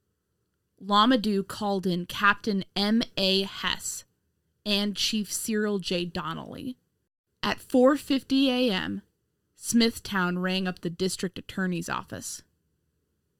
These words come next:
At four fifty-nine A M, Doctor Scarbius was called in.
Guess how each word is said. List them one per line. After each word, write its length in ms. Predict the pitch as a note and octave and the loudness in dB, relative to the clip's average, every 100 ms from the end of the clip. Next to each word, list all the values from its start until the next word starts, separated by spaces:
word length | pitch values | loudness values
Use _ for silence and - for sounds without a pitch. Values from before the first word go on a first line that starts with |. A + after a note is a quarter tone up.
| _ | _
At 160 | G#3 - | -2 -2
four 360 | - A#3+ A#3 | 0 2 2
fifty-nine 720 | A3 A#3+ - G3 G3 A3+ C#4 F#3+ | 2 -2 0 0 4 4 4 2
A 180 | F3 | -2
M, 240 | F3 - G#3+ - _ _ _ _ _ _ - | -4 -8 -10 -14 _ _ _ _ _ _ 4
Doctor 380 | G#3 G3+ B3 A3 | 4 6 0 0
Scarbius 800 | - - G3+ G3+ F3+ E3 F3+ F#3+ | 0 4 6 4 0 -4 -6 -8
was 120 | - | -10
called 380 | - F3+ F3 F3+ | -6 -4 -2 -4
in. 280 | D#3 A#3 | -6 -8